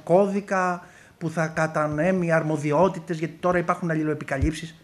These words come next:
Έχουν περάσει τόσα χρόνια και μιλάμε ακόμα για αλληλοεπικαλύψεις.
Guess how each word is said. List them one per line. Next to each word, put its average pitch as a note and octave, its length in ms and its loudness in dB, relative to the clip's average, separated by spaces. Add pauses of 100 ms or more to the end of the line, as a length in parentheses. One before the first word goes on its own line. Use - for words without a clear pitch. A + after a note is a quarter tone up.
(480)
Έχουν F#3 160 -2
περάσει G#3 320 0
τόσα G#3 120 -2
χρόνια G3 240 0
και G3 100 -2
μιλάμε G3 260 2
ακόμα G3+ 240 0
για G3 140 2
αλληλοεπικαλύψεις. F3+ 880 -2